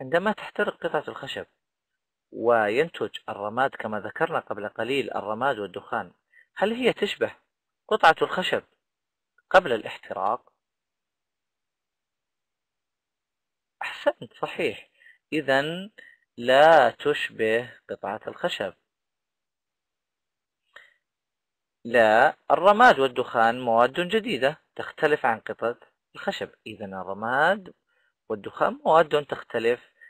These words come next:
عن قطعة الخشب، نتج، نتج لنا مواد جديدة بعد احتراق قطعة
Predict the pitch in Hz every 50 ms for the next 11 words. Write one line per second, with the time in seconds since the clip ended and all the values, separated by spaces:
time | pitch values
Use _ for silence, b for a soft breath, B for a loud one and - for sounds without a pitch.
0 | b b b 113 110 107 - 120 110 85 87 107 - - - 110 117 - - 139
1 | - - 95 - _ _ _ _ _ _ _ _ _ - 107 - - 147 147 147
2 | 151 135 120 - _ _ - - 143 - - 185 139 120 113 107 104 117 120 117
3 | 117 113 113 120 127 - _ - 107 98 95 98 98 92 - - 110 117 131 139
4 | - - - 98 104 104 95 - 95 95 95 - 101 87 - - - - - -
5 | 95 95 95 98 98 98 - - - - - 101 90 92 98